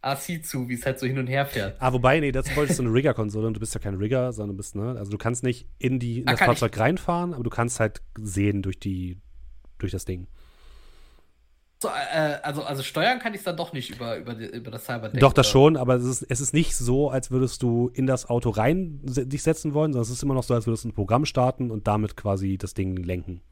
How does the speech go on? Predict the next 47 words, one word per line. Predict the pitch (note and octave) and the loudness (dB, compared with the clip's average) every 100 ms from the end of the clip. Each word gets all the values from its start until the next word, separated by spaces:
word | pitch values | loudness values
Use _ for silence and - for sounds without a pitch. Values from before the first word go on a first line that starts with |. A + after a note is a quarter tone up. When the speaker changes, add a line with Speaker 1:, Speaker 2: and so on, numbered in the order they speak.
| - - - | -20 -20 -2
Speaker 1:
Ach | D#3 C#3+ C#3 - | 2 2 0 -4
so, | D3+ C3 | -6 -6
okay, | C#3 C#3 | -4 0
ja, | C#3 | 2
ja, | D#3 | 4
Speaker 2:
Weil | G#2+ | 6
Speaker 1:
also | A2+ A#2 | 4 2
ich | |
bin | A#2 | 0
Speaker 2:
das | B2+ | 2
Speaker 1:
nicht, | C#3+ | 0
Speaker 2:
ist | - | 4
quasi | D3 C#3 | 6 6
die | |
Speaker 1:
also | C#3+ | 2
Speaker 2:
Spezialität | C#3+ C#3 C3 B2+ B2+ | 0 4 4 2 0
von | B2 | 0
einem | G#2+ | 2
Rigger, | A2+ D3+ E3 D3+ | 4 4 4 2
der | B2+ | 0
kann | C3 B2+ | 0 -2
sich | B2 | -2
quasi | - A#2+ A#2+ | -2 -2 0
ja | A#2+ | 0
mit | A2+ | 0
Speaker 1:
Ja. | A2+ | 0
Speaker 2:
seinem | A2+ | 0
kompletten | A2 A2+ B2 A2 | -2 -4 -2 -2
Geist | G#2 A#2 - | 0 -2 -4
in | A2+ | -6
die | A2 | -6
Maschine | G#2 - A#2 G#2+ | -6 -4 -2 -2
hereinversetzen. | G#2 G#2 G#2 A2 G2 F#2+ - | -2 -2 -2 -4 -4 -4 -4
Speaker 1:
Genau, | A#2+ | -4
der | A#2+ | -4
ist | A#2+ D3 - | -4 -4 -2
quasi | D3 A#2+ A#2 | 0 0 0
das | A2+ G#2 | -6 -6
Ding | - A2 | -8 -2
Speaker 2:
Der | B2+ | 2
ist | C3 - | 4 6
Speaker 1:
dann. | A#2+ | 4
Speaker 2:
dann | A2+ | 4
quasi | G#2+ G#2 | 2 2
das | G2+ | -2
Fahrzeug, | - F2+ - F2+ | -4 -6 -6 -8
genau. | F#2 E2+ | -10 -12